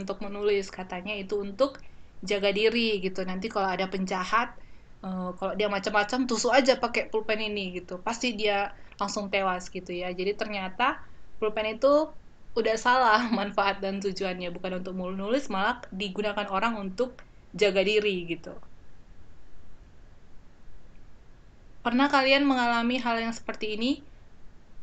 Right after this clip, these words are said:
Sesuatu barang itu beda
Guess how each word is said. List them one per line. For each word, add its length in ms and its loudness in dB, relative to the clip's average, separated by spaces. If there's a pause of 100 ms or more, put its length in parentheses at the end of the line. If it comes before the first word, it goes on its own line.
(560)
Sesuatu 500 0
barang 400 4
itu 600 0 (320)
beda 580 4